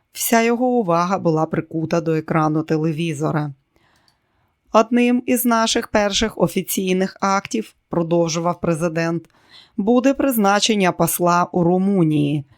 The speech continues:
І це лише початок». У Бухаресті був вечір. Несподівано потеплішало,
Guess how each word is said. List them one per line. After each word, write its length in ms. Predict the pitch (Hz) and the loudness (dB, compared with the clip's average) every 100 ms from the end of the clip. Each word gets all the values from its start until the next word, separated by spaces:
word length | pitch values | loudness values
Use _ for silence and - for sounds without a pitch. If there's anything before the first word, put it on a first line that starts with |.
| _ _ - | _ _ -4
І 120 | 170 | -4
це 400 | 165 - 160 160 - | 0 0 2 0 -4
лише 420 | 160 160 - 170 | -2 0 2 2
початок». 800 | 165 185 - 247 247 - 123 - _ _ _ _ _ _ _ _ _ _ _ _ _ _ _ _ _ - | 2 0 0 0 0 -2 -4 -8 _ _ _ _ _ _ _ _ _ _ _ _ _ _ _ _ _ -4
У 80 | |
Бухаресті 840 | 165 170 165 170 175 202 - 240 254 - | 0 0 2 2 2 0 -2 -4 -6 -6
був 240 | 156 160 | -2 -2
вечір. 600 | 143 165 151 - 165 151 - _ _ _ - | -2 -4 -2 -4 -6 -8 -16 _ _ _ 0
Несподівано 760 | 170 - 185 170 208 240 240 | 0 2 -2 0 2 4 4
потеплішало, 920 | 240 240 247 247 269 240 - 156 151 | 0 -2 -2 0 0 0 -2 -2 -2